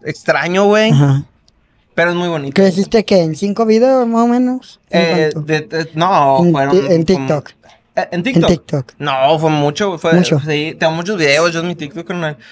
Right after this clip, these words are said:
Speaker 1: De los de La Voz, cuando llegué a los cinco mil seguidores, yo creo que subí como unos diez. De,
Speaker 2: ¿De,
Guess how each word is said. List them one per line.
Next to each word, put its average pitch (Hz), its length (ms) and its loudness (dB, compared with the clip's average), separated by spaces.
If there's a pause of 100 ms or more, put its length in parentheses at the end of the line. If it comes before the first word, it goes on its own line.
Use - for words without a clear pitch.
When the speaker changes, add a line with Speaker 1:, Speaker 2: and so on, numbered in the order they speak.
(140)
Speaker 1:
De 185 220 0
los 196 120 0
de 196 140 2
La 175 100 4
Voz, 214 400 -2
cuando 190 400 2
llegué 147 260 0
a 151 60 2
los 196 140 -4
cinco 202 240 -4
mil 156 160 -4
seguidores, 190 380 2
yo 175 100 -2
creo 175 140 -4
que 196 100 -4
subí 185 180 -2
como 175 200 -4
unos 180 360 -6
diez. 202 380 -6 (720)
De, 160 160 -2
Speaker 2:
¿De, 165 220 2